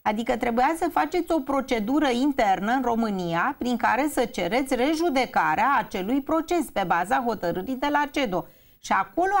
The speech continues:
aveați această, uh, șansă, posibilitate să, uh, obțineți eventual, uh, recuperarea în natură, adică a imobilului pentru care probabil v-ați judecat în acea procedură internă.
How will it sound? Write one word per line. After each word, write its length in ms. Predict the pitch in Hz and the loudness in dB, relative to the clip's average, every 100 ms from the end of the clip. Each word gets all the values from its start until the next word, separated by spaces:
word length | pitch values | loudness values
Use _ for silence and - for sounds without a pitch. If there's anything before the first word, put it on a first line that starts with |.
| 320 | 2
aveați 320 | 247 277 277 | 2 2 2
această, 680 | 254 247 254 254 254 220 190 - _ _ | 2 2 0 2 2 2 0 -8 _ _
uh, 240 | - 196 190 | -8 -4 -4
șansă, 540 | - 254 302 277 254 | 0 2 2 2 -2
posibilitate 1040 | 220 220 220 190 196 175 - 220 262 302 294 - | 0 -4 -4 -6 -4 -4 0 0 2 0 -2 -2
să, 420 | 226 226 269 311 - _ _ _ | 0 2 2 0 -6 _ _ _
uh, 1040 | - 190 202 196 190 185 180 170 165 156 - - | -4 0 0 0 0 0 -2 -6 -6 -8 -10 -4
obțineți 720 | 226 196 - 254 311 285 247 | -4 -4 -4 0 0 2 0
eventual, 680 | 202 214 196 202 190 220 262 | 0 -2 -2 0 2 4 2
uh, 600 | 254 240 226 214 190 - _ _ _ _ _ _ _ _ _ _ _ _ - | 2 2 2 2 0 -4 _ _ _ _ _ _ _ _ _ _ _ _ -4
recuperarea 760 | 233 226 220 226 202 226 269 254 | -4 -2 -4 0 2 4 4 2
în 100 | 233 | 2
natură, 440 | 220 214 269 262 | 0 0 0 2
adică 280 | 185 180 196 | 2 0 0
a 260 | 196 185 175 - | 2 2 0 -2
imobilului 920 | 220 240 247 185 175 165 165 165 160 _ _ _ _ _ _ _ - | 0 2 2 2 2 2 2 0 -4 _ _ _ _ _ _ _ -6
pentru 280 | 202 196 190 | -4 -4 0
care 280 | 214 220 | 0 0
probabil 480 | 214 208 190 202 220 | -2 -2 0 0 0
v-ați 280 | 202 214 202 | 0 0 -2
judecat 540 | 214 185 185 202 208 208 | -6 -4 -2 0 -2 -2
în 100 | 196 | -2
acea 300 | 185 196 196 | -2 -2 -2
procedură 560 | 202 190 190 175 185 | -4 -6 -6 -4 -4
internă. 640 | 170 165 165 120 - - | -4 -4 -4 -4 -6 -10